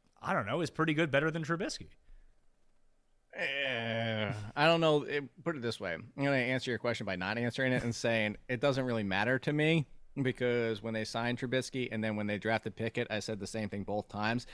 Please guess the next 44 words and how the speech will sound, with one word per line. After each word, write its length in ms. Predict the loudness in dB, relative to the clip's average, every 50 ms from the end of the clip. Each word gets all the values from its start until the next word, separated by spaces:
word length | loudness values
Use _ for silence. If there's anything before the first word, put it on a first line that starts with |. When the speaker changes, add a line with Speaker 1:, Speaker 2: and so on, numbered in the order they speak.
| -20 -20 -20 -20 -20 -20 _ _ _ -20 -20 -20 -20 _ -2
Speaker 2:
It 140 | -2 0 2
can't 200 | 4 4 4 4
be 100 | 4 2
worse 240 | 4 4 4 4 4
than 120 | 2 0
Ben 180 | 2 2 2 2
Roethlisberger's 600 | 2 0 0 0 -2 -6 -6 -6 -6 -6 -6 -6
past 280 | -4 -4 -4 -4 -4 -6
three 160 | -8 -8 -8
seasons. 480 | -8 -10 -12 -14 -16 -18 -20 -20 -6 _ 8
Ben 180 | 8 8 10
Roethlisberger's 640 | 10 12 10 10 10 6 0 -2 -2 0 -2 -4 0
past 300 | 2 4 6 6 4 4
three, 160 | 0 -2 -2 -4 -8 -10 -2 4
past 260 | 4 4 4 4 2
three 160 | 0 -2 0
seasons 380 | 0 0 -2 0 0 -2 -2 -2
compared 340 | -2 0 2 2 2 2
to 80 | 2 -2
Trubisky's 540 | -4 -4 -2 0 0 0 0 -2 -4 -4 -2
career, 540 | -4 -2 0 0 2 4 6 6 6 6 2 -4 -18 -20 -20 -20 -20 -20 -20 -6 4
they're 240 | 8 10 12 12
almost 160 | 12 12 12 10
like 180 | 8 6 6
neck 220 | 2 0 2 0 -2
and 80 | -2
neck. 320 | -2 -2 -2 -4 -6 -8 -2
That's 160 | -2 2 6
how 80 | 6 6
bad 380 | 6 4 2 2 2 2 0
Roethlisberger 580 | -2 -4 -4 -4 -6 -6 -6 -6 -6 -6 -8 -6
played 240 | -4 -4 -4 -2 -4
the 80 | -4
past 260 | -4 -2 -2 -2 -4 -6
three 160 | -8 -8 -6
years. 220 | -6 -8 -8 -10 -12 -18 -20 -20 -20 -16 0
So 140 | 8 10 12
I 40 | 12
don't 100 | 12 12
really 160 | 10 10 10
care 340 | 10 12 12 10 10 6 0 -2 _
because 400 | 4 6 10 10 10 10 10 8 4 -6 -18 -20 -20 -20 -20 -18 -18 -12 0 2
I, 100 | 2 4 8
I, 120 | 8 8